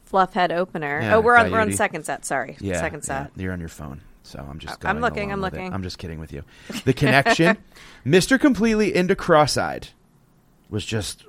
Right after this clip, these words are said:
Speaker 2: I mean, you heard that Cross-Eyed coming, and you're like, "Yeah, they're gonna do it. They're
Speaker 1: Mm-hmm.
Speaker 2: totally gonna do it." And it was fire. And then that segged into Dirt, which was really neat.
Speaker 1: Um, I'm usually not a Halfway to the Moon fan,
Speaker 2: Okay.
Speaker 1: but,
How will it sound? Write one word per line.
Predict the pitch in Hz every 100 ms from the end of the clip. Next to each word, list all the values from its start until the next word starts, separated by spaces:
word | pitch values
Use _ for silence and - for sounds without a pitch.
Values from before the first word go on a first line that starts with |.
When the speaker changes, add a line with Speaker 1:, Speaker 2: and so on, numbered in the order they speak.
| -
Speaker 2:
I | 110
mean, | 107 104 -
you | 131 156
heard | 170 247
that | 214 196 -
Cross-Eyed | 175 156 143 117
coming, | 139 131 95 71 -
and | 110
you're | 110 107
like, | 107 101 -
"Yeah, | 117 104
they're | 110
gonna | 117 104
do | 92 80 67
it. | - -
They're | 113
Speaker 1:
Mm-hmm. | 92
Speaker 2:
totally | 110 104 95
gonna | 95 90
do | 87
it." | 85 -
And | 98
it | 82
was | 95 90 - _ _ _
fire. | - - 104 78 50 - _ _ - - - -
And | 104
then | 101
that | 107 104
segged | - 113 107
into | 98 90
Dirt, | 82 98 98 95
which | - 85
was | 80 67 - _ _ -
really | 90 107 95
neat. | 87 87 85 _ _ -
Speaker 1:
Um, | 180 185 175 175 -
I'm | 190 190 202
usually | 277 320 302
not | 220 208
a | 180
Halfway | 165 175 180 196 180 170
to | -
the | 180
Moon | 160 160 165 180
fan, | 196 226 233 247 269 269 - _ _ _ -
Speaker 2:
Okay. |
Speaker 1:
but, | 202 175 170 165